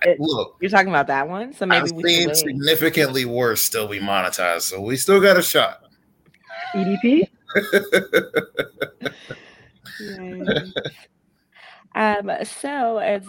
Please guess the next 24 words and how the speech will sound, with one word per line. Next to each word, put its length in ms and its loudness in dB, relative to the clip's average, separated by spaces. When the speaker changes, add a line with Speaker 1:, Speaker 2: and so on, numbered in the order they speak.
Speaker 3:
there 500 -4
anything 500 -4
anyone 320 -6
else 240 -6
wants 220 -10
to 180 -10
add 280 -6
to 80 -16
this 180 -14
conversation? 960 -8
Anything 360 -8
we 120 -10
did 160 -12
not 220 -12
touch 360 -8
on 420 -8
that 140 -12
you 120 -14
guys 180 -12
would 100 -16
like 120 -12
to 140 -20
speak 380 -16
about? 640 -10